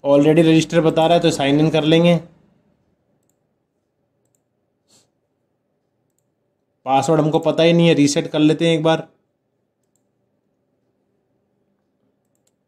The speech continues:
ये आ गया हमारा पासवर्ड। थोड़ा सा समय लग रहा है, लेकिन वीडियो बहुत ज़ोरदार होने वाला है। नया पासवर्ड बना देता हूँ इसका मैं।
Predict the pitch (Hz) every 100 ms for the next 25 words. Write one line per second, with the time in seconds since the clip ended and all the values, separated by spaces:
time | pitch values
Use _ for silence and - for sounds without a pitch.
0 | _ _ _ _ 123 131 131 135 143 139
1 | 139 139 135 135 160 160 143 _ _ _
2 | _ _ _ _ _ _ _ _ _ _
3 | _ _ _ _ _ _ _ _ 131 135
4 | 143 160 151 147 156 151 156 165 156 156
5 | 151 139 147 143 139 139 143 139 147 147
6 | 147 147 143 160 156 - _ _ _ _
7 | _ 120 131 139 143 143 151 139 135 135
8 | 139 160 156 - 151 151